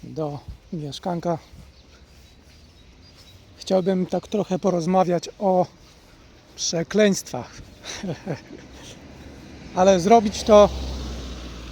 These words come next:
tylko i wyłącznie kulturalnie. Tak. Polskie przekleństwa i tak dobrze znacie, więc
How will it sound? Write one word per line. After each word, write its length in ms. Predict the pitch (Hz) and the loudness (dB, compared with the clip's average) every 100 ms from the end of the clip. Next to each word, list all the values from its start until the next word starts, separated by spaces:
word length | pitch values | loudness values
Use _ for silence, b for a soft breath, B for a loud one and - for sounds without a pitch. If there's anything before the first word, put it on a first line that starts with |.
| - - - - - - - - - - - - | -18 -18 -18 -18 -20 -20 -20 -20 -20 -20 -20 -6
tylko 280 | 226 202 220 | -4 0 2
i 80 | 202 | 4
wyłącznie 500 | 202 202 196 - 190 | 2 0 -2 -4 -2
kulturalnie. 680 | 220 196 202 202 147 135 127 - - - - - - - - - - - - - | -2 0 4 4 2 -4 -14 -16 -20 -20 -18 -18 -18 -16 -16 -14 -14 -14 -14 -8
Tak. 140 | 151 - - 120 - - - - - - - - - - - - - | -8 -8 -12 -12 -10 -10 -10 -10 -12 -12 -14 -14 -16 -16 -16 -16 2
Polskie 680 | 190 214 - - 220 208 196 | 4 4 2 2 6 6 4
przekleństwa 840 | - 208 - 202 208 - 202 185 165 - - - - - - - - - | -2 -6 0 0 0 -2 -2 0 -2 -10 -20 -20 -20 -18 -18 -18 -18 -6
i 100 | 277 | -2
tak 240 | - 226 226 - - - - - - - - - - | 2 4 2 -4 -14 -14 -16 -14 -16 -16 -16 -16 -2
dobrze 320 | 180 156 190 | -2 0 0
znacie, 560 | 185 208 214 214 208 180 - | 2 2 2 0 0 -2 -6
więc 380 | 160 151 - - | -8 -8 -10 -14